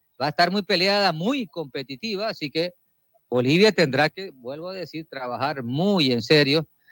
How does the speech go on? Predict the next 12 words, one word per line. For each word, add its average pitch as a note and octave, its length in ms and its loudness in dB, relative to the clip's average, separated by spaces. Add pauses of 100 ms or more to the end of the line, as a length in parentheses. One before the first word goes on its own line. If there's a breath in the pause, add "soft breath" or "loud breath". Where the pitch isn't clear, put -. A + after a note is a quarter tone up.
si - 160 4
es A#3 100 6
que G#3 140 4
quiere G#3+ 340 4
dar D3 220 2
pelea, B2 420 0
¿no? F3 160 -8
De G#3 80 -4
lo G#3+ 120 -2
contrario, G#3 560 0
por F3+ 180 -2
ahí F3+ 280 2